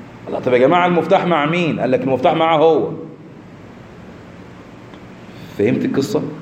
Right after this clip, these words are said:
المفتاح معاه هو. طب قال له، طب ما هي الراجل يعني في حاجة اسمها مفتاح معاه هو؟ قال: "هو قافل على خيار. محتاجين مثلًا خيارتين نعمل سلطة،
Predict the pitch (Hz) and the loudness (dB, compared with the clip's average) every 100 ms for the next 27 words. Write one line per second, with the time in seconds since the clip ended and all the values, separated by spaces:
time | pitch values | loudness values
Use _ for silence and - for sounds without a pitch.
0 | - - 110 107 175 175 175 165 165 143 | -16 -6 -4 0 0 2 2 2 2 2
1 | - - - - 113 117 123 117 113 135 | -2 -8 -12 -6 -2 0 2 2 0 0
2 | 127 123 127 123 113 127 170 165 151 - | 2 2 4 4 2 2 4 4 2 2
3 | 98 104 104 104 101 101 - 156 156 - | 0 2 2 0 0 0 0 2 0 0
4 | 156 123 117 120 131 139 135 143 139 123 | 0 0 0 0 0 2 2 4 2 0
5 | 135 - - - - - 120 156 180 165 | -4 -12 -16 -18 -10 -2 4 4 4 4
6 | 131 127 147 151 131 - - - - - | 2 2 2 2 2 -6 -12 -16 -18 -18
7 | - - - - - - - - - - | -18 -18 -20 -20 -20 -20 -20 -20 -20 -20
8 | - - - - 117 - 143 175 165 160 | -20 -20 -14 -2 -2 0 2 2 2 2
9 | - 135 127 131 160 160 147 143 117 151 | 0 0 0 0 2 2 2 0 2 2
10 | 143 127 | 2 0